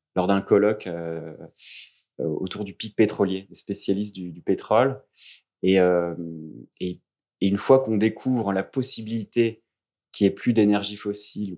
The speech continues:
plus d'énergie, qu'il y ait des ruptures possibles, et que toute notre société en dépend, tout est fait, tout est, n-, notre chauffage, notre transport, tout le, l'éducation, euh, toute notre vie, notre nourriture est basée sur le pétrole.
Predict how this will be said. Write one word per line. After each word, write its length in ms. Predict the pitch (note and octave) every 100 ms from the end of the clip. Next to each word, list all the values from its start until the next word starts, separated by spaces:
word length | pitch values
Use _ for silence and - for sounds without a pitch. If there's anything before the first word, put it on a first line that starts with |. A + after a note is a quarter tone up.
| _
plus 140 | -
d'énergie, 440 | G2+ G2+ G2+ - -
qu'il 160 | F#2
y 40 | G2
ait 20 |
des 80 | A2
ruptures 440 | G#2+ - A#2 -
possibles, 560 | G2+ - - A2 F#2+ -
et 100 | -
que 120 | C3
toute 300 | - - C#3
notre 180 | C3 B2+
société 380 | A#2 - G#2 A2
en 80 | G2+
dépend, 400 | F#2+ A#2+ D#3 - _ _ _ _ _ _ _
tout 320 | - E3+ -
est 80 | B2
fait, 300 | A#2 B2+ -
tout 180 | - C#3 -
est, 380 | A#2 A2 G#2 - _ - _ -
n-, 180 | F2 G2
notre 160 | G2
chauffage, 360 | A2 - A#2+ A2
notre 180 | G#2 -
transport, 560 | G#2 - - A2+ A2
tout 200 | - A#2+
le, 200 | G#2+ G2
l'éducation, 880 | G2+ F#2+ G2+ A2+ A2 - A2+ A2+ A2
euh, 200 | G2+ G2+ - - - - _ _
toute 180 | A#2+ B2
notre 220 | A#2 G2+
vie, 160 | A#2 A#2
notre 160 | G#2+
nourriture 580 | A2+ A2+ A2 - B2+ B2
est 120 | G#2
basée 320 | G2 G#2 G#2 A2+
sur 200 | - G2
le 100 | -
pétrole. 500 | G2 - A#2+ D3